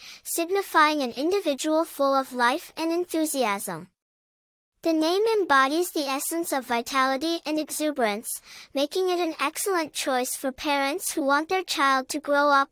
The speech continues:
with a zest for life and a passion for adventure. The name Rani is a variation of the name Randy, which has English origins and means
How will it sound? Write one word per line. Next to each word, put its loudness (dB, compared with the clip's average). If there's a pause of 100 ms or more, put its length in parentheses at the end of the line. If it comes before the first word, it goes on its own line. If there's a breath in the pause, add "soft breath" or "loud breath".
with -2
a 0
zest -2
for -2
life 0
and -2
a -2
passion -2
for 0
adventure. -2 (960)
The 2
name 4
Rani 0
is -2
a 0
variation 2
of -2
the 0
name 0
Randy, -2 (240 loud breath)
which -2
has 0
English 0
origins 0
and 0
means -2